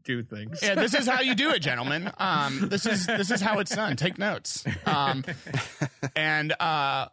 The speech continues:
Speaker 2: last, and, I mean, someone has to be least. It's probably not him.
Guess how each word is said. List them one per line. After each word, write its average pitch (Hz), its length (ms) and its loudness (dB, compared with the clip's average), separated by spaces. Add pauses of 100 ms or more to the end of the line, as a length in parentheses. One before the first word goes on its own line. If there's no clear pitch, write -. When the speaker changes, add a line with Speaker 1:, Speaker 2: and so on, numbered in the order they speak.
(140)
Speaker 2:
last, 160 680 -2
and, 139 340 0
I - 40 0
mean, 202 160 2
someone 247 420 2
has 190 320 2
to - 80 -2
be 214 160 0
least. 196 400 -2
It's - 140 -4
probably 202 640 -2
not 277 180 2
him. 302 400 0